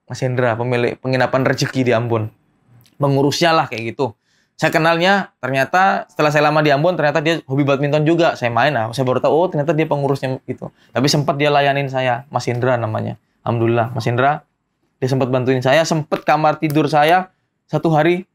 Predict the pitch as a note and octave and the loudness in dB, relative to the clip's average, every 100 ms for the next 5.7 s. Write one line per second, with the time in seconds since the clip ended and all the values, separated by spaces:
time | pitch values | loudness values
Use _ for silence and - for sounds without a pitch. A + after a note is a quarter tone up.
0 | - - - C#3+ A#2+ B2+ C3 A#2+ - A#2+ | -4 -2 -2 -2 0 0 0 -2 -4 0
1 | C3+ C3+ D3+ D3 D3 C3+ C3+ - C3 B2+ | 2 2 0 0 0 0 -2 -2 -2 -2
2 | B2 _ _ B2+ B2+ A#2+ A2 _ _ _ | -4 _ _ -2 0 -2 -4 _ _ _
3 | _ B2+ B2 B2 D3 D3 C3+ C#3 B2 C3 | _ -4 -2 -2 -2 -4 -4 -8 -4 -2
4 | B2+ C3 C3 C3+ C#3 D3+ E3+ C#3 C#3 C#3 | 0 0 0 2 2 2 0 -4 -16 -12
5 | C3+ C3 C#3+ C#3 C3 - | -10 -8 -8 -8 -8 -8